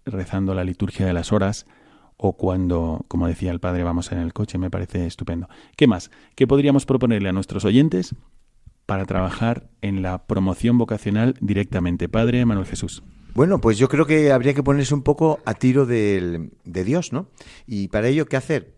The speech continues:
Speaker 2: Propondría, no sé, unos ejercicios espirituales, propondría una peregrinación, propondría momentos de silencio donde abramos los brazos y le digamos a Dios nuestro Señor, "Señor, ¿qué quieres de mí?". O como decía la Santa Dávila, "¿Qué mandáis hacer de mí?". Porque esa es la disposición, esa es la actitud.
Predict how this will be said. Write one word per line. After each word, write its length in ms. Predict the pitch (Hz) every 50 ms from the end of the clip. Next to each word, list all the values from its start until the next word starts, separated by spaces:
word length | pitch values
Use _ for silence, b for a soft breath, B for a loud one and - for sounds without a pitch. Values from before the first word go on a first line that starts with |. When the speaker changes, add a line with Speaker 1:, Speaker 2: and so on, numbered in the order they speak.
| _ -
Speaker 2:
Propondría, 680 | - 104 90 104 104 107 107 120 147 165 175 175 170
no 140 | 156 131 117
sé, 300 | - 123 98 - - - - - -
unos 300 | - 123 131 151 131 98
ejercicios 380 | 101 85 87 85 85 85 78
espirituales, 800 | 85 85 - - 85 85 76 104 123 151 175 190 196 - - - - - B B B B B B B B
propondría 420 | 104 95 82 98 95 95 104 104
una 220 | 104 107 104 98
peregrinación, 760 | - 101 95 92 85 87 85 82 80 - 135 147 165 175 175 147
propondría 380 | 104 87 82 92 101 123 127 - - -
momentos 720 | - - - 98 104 113 120 123 131 175 214 214 - 165 123
de 80 | 123
silencio 480 | 101 104 110 104 113 117 117 - 170 175
donde 580 | 156 127 110 104 90 98 98 95 90 - - -
abramos 340 | - 98 98 110 123 135 135
los 160 | 123 123 107
brazos 320 | 107 123 123 120 139 135 117
y 40 | 110
le 60 | 101
digamos 320 | 101 95 107 110 107 - 101
a 40 | 95
Dios 140 | 98 113 110
nuestro 240 | 98 92 - 131
Señor, 300 | 110 113 117 131 143 139
"Señor, 320 | 123 - 95 101 104 98 -
¿qué 180 | - 135 135
quieres 400 | 131 - 82 80 76 73 73 73
de 120 | 71 78 76
mí?". 220 | 76 73 67 65 - - _ _ _ _ - B B B B B B B B
O 120 | - -
como 160 | - 85 85 85
decía 260 | 85 82 - 98 95
la 100 | 95 90
Santa 280 | 82 101 98 85 98
Dávila, 380 | 98 104 110 117 110 104 - -
"¿Qué 160 | - 127 135
mandáis 480 | 147 151 147 139 120 120 123 120 101 -
hacer 320 | 87 80 - 90 85 82
de 100 | 80 82
mí?". 180 | 82 82 76 - B B B B B B B
Porque 420 | - 95 92 - - 104 101 - -
esa 220 | 127 123 - 131
es 60 | 120
la 80 | 113 107
disposición, 580 | 101 92 - - 90 80 82 76 67 76 82 98
esa 160 | 110 120 120
es 60 | 110
la 60 | 101
actitud. 360 | 92 - - 82 - 71 -